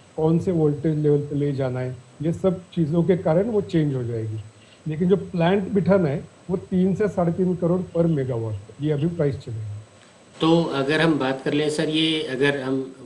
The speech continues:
Speaker 2: monocrystalline technology की बात करें या multicrystalline टेक्नोलॉजी की करें, तो all together ये almost same इतने में ही बैठ जाता है?
Speaker 1: ये इतने में ही बैठ जाएगा।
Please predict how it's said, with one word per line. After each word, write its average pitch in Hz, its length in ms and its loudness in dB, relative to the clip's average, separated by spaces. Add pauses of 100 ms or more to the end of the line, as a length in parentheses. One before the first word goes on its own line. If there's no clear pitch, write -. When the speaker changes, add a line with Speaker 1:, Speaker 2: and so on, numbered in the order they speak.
Speaker 2:
monocrystalline 139 840 2
technology 127 460 -2
की 135 120 0
बात 123 280 -4
करें 127 180 0
या 127 140 0
multicrystalline 120 680 -4
टेक्नोलॉजी 120 420 -6
की 123 120 -4
करें, 120 180 -8 (380)
तो 139 300 8
all 147 140 4
together 156 340 4
ये 151 200 2
almost 147 420 4
same 147 260 4
इतने 139 300 -2
में 160 140 -2
ही 160 60 -2
बैठ 143 220 -2
जाता 143 240 -6
है? 175 160 -10 (1900)
Speaker 1:
ये 170 220 4
इतने 190 380 2
में 214 140 6
ही 214 60 6
बैठ 175 240 6
जाएगा। 147 500 2